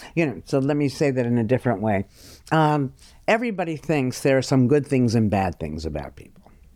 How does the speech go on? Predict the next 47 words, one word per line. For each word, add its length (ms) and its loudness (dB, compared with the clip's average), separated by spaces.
or 80 0
about 280 0
anything, 400 -2
food, 320 2
doesn't 240 0
matter 220 2
what 140 -2
you're 100 -2
speaking 400 -8
to. 120 -14
So 140 2
let's 220 0
say 120 2
there 160 -2
are 60 0
ten 380 0
things. 540 -8
Most 320 2
people 420 2
would 220 0
probably 380 0
think, 320 -4
"Okay, 520 0
so 180 0
there 220 2
are 60 0
four 320 2
bad 440 -2
things, 420 -2
six 440 -2
good 300 2
things, 320 -2
so 120 2
on 180 0
the 60 -4
whole, 380 2
it's 220 -2
good." 320 -4
And 100 2
that's 200 0
the 140 2
argument 440 -4
you're 160 2
raising. 520 -6
What 160 2
I'm 180 -2
saying, 380 -2